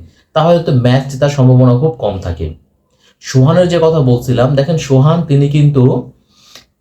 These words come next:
যদি আমরা ফ্র্যাঞ্চাইজি ভিত্তিক ক্রিকেট বলি, যেমন ধরেন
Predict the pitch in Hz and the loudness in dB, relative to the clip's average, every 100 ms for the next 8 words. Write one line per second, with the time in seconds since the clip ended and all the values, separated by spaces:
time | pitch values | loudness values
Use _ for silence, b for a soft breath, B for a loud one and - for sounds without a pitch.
0 | _ _ _ 117 127 135 147 - 131 127 | _ _ _ -2 0 2 0 0 2 2
1 | 147 160 160 165 170 - 135 127 117 92 | 2 0 0 0 -4 -2 0 0 -2 -2
2 | 104 131 139 151 160 156 165 | -2 0 0 0 2 2 2